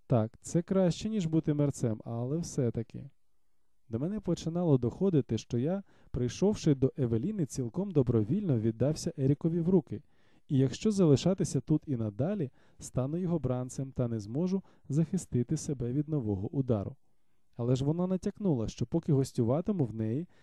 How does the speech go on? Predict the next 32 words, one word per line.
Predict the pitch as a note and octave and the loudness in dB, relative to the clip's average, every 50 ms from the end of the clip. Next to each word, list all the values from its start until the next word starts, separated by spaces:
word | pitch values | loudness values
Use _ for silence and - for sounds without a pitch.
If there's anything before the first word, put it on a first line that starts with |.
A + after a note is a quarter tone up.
| _ _ _ _ - | _ _ _ _ -4
він | A#2+ A2+ C3 C#3+ E3 | 0 2 2 2 2
мене | E3 E3 E3+ F3 F#3 | 0 0 0 0 0
не | G3 G3+ | 2 2
зачепить. | F#3+ G#3 A3+ - - E3 B2 - - - - _ - | 2 2 2 2 0 0 0 0 -2 -6 -12 _ -8
Я | - A#2+ A#2 A#2 C3 | -4 -2 0 0 0
замислився. | C#3+ E3 G3 G3+ F#3 D3 A2+ G2+ - A#2+ B2 - - - - _ _ _ _ _ _ _ _ _ - | 0 -2 -4 -2 -2 -2 -2 -2 -6 -8 -8 -8 -10 -12 -14 _ _ _ _ _ _ _ _ _ -16
Не | - C3 D#3 F#3+ | -8 -2 -2 0
можна | A3+ B3 A3+ F#3+ F3 C#3+ | 0 0 -2 2 2 4
вірити | B2 C3 B2+ A#2+ A#2+ - A#2 | 6 8 6 6 6 2 0
тільки | - - B2 - - - | -2 -2 -4 -4 -2 -4
словам. | A2+ - - D#3+ D#3+ D3 B2 G#2 G2+ - _ _ _ _ _ - | -4 -2 0 0 2 2 2 0 -2 -8 _ _ _ _ _ -6
Треба | - A#2+ B2 B2+ D#3+ E3+ | 0 0 2 2 2 0
бачити | C#3+ C#3 C3+ C#3+ - - F#3 - G#3 | 0 -2 -4 -4 -2 -2 -2 0 0
щось | E3 - - D#3 C#3+ C3 | -2 0 2 4 4 4
за | B2 C#3 F3+ | 4 4 2
ними. | G#3 G#3 F3 A#2+ G#2+ G#2+ - _ _ _ _ - - _ _ _ _ - | 4 4 2 2 0 -4 -8 _ _ _ _ -20 -20 _ _ _ _ -4
І | - C3 | -4 -4
слід | - C#3 D#3 G3+ A3 | -2 0 -2 -2 -2
постійно | - - G#3+ D#3+ - - C3+ B2+ C#3 E3 F#3 F#3 - | 0 -2 -2 -2 0 0 0 0 2 0 -2 -4 -6
залишатися | - C3 C#3 D3 D3 C#3+ - - - A2 G#2 G#2+ - A#2+ A#2 - C3+ C3+ | -4 2 4 6 6 4 2 2 -4 -4 -4 -4 -4 -6 -6 -4 -4 -4
насторожі. | C#3+ C#3+ - - - F#3+ F3+ C#3+ A2+ G2 A2 - - _ - - _ _ _ _ _ _ _ _ - | -4 -6 -6 -2 2 6 8 8 8 6 4 -2 -10 _ -20 -20 _ _ _ _ _ _ _ _ -8
А | A2 | -4
може, | A#2+ D3 F3 E3 G3 | 0 0 2 2 4
буде | F#3 F#3 E3 E3 | 4 4 4 4
краще, | - - C#3 D#3+ F#3 - - - D3+ | 0 2 0 0 0 -2 0 0 0
якщо | C3+ B2+ - - - | 0 0 0 0 0
я | D3+ D#3 D3 | 0 0 0
з | - | -2
першої | - - C#3+ D#3+ - - D#3+ C#3 C3 | -2 0 0 0 2 2 2 2 2
нагоди | B2 A#2 G#2+ A#2+ D3+ D#3+ D#3 C#3 | 2 0 2 2 2 2 2 0
вшиюся | C3 - - - - A3+ G3 D3 A#2+ - A#2+ G#2+ | 0 -2 -6 -4 0 2 4 4 4 2 0 0
звідси, | G2+ G#2 G#2+ G#2+ G#2+ - - - | 0 2 2 0 0 -2 -6 -12